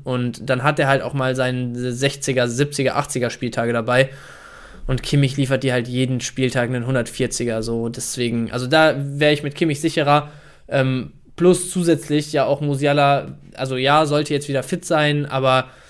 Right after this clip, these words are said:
keine Ahnung, ein Choupo-Moting hat's gut gemacht, ein, ein Müller wird und muss sicherlich auf seine Zeit noch irgendwie kommen. Also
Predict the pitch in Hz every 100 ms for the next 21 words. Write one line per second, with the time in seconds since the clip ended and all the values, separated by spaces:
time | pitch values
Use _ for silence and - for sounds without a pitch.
0 | - _ - 139 135 135 131 - 147 156
1 | 147 165 160 147 - 143 147 139 139 143
2 | 151 143 143 143 143 143 156 170 147 143
3 | 127 120 107 139 135 143 151 147 139 143
4 | 147 156 147 143 143 131 139 139 143 143
5 | 143 139 135 135 135 139 139 135 123 131
6 | 131